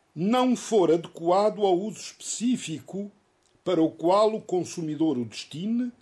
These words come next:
desde que, a quando da compra, tenha informado o vendedor. Exemplo,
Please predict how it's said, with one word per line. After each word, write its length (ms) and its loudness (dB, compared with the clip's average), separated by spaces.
desde 460 0
que, 260 -2
a 80 2
quando 420 -2
da 160 0
compra, 680 -2
tenha 480 0
informado 960 -2
o 120 -6
vendedor. 760 -4
Exemplo, 640 -2